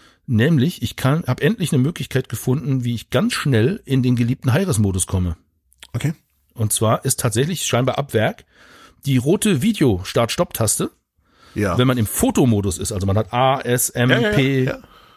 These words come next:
Speaker 1: Bulb eingestellt. Wenn man da irgendwo ist und man tippt die rote Videoaufnahmetaste an, zack, ist man im High-Res-Modus.
Speaker 2: Okay.
Speaker 1: Das ist ein Kürzel, was es bisher so meines Wissens nicht gab.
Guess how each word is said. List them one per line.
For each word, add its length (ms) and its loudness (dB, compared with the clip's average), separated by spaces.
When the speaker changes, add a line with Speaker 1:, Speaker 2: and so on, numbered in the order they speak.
Speaker 1:
Bulb 300 2
eingestellt. 560 0
Wenn 100 -2
man 100 0
da 80 2
irgendwo 260 2
ist 300 -4
und 120 -4
man 140 -2
tippt 240 -2
die 60 0
rote 760 0
Videoaufnahmetaste 840 -2
an, 160 -2
zack, 320 -4
ist 200 -2
man 220 0
im 180 0
High-Res-Modus. 580 0
Speaker 2:
Okay. 240 -10
Speaker 1:
Das 160 0
ist 60 0
ein 40 -4
Kürzel, 360 2
was 100 2
es 100 -6
bisher 220 0
so 160 0
meines 280 0
Wissens 220 -2
nicht 220 -2
gab. 340 -2